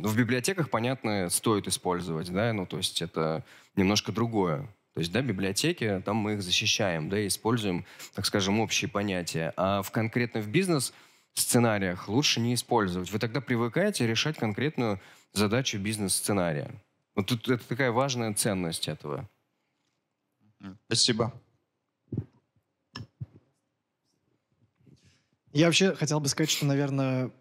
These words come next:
Speaker 3: важно не следовать каким-то догмам, да?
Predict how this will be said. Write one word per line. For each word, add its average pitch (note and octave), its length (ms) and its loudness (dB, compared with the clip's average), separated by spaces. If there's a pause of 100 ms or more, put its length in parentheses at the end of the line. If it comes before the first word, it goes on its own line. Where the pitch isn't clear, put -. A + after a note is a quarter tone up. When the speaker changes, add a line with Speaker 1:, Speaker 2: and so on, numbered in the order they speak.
(280)
Speaker 3:
важно B2+ 600 2 (400)
не C#3 180 4
следовать B2+ 400 2
каким-то A#2+ 260 -4
догмам, A#2 420 -2
да? B2+ 200 0